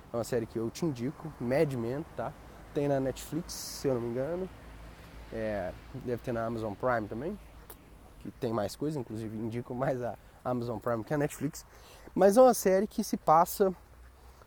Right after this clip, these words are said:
no meio do século passado, né, em uma agência de publicidade em Nova York, né, na Madison Avenue, por isso que chama Mad Men, né, da ideia de homens loucos e também dos homens da Madison Avenue, né,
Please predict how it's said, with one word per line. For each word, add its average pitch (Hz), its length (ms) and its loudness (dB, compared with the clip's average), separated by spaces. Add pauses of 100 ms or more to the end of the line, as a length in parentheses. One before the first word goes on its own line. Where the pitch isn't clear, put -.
(120)
no 156 200 6
meio 160 260 10
do 147 120 2
século 143 320 2
passado, 160 800 6 (280)
né, 123 240 -4 (420)
em 156 100 0
uma 160 180 4
agência 139 480 0
de 143 160 -2
publicidade 139 1040 0
em 135 120 -4
Nova 139 240 4
York, 139 460 4
né, 123 180 -4
na 123 140 0
Madison 127 500 -2
Avenue, 127 560 -2
por 117 140 -4
isso - 140 -8
que - 60 -18
chama 143 260 0
Mad 127 340 -2
Men, 120 320 -4
né, 120 160 -4 (560)
da 117 180 2
ideia 123 200 0
de 127 120 0
homens 131 320 2
loucos 143 680 0 (800)
e 180 100 4
também 147 360 6
dos 151 220 2
homens 147 440 4
da 143 380 8 (340)
Madison 143 760 4
Avenue, 110 440 -2
né, 123 160 -6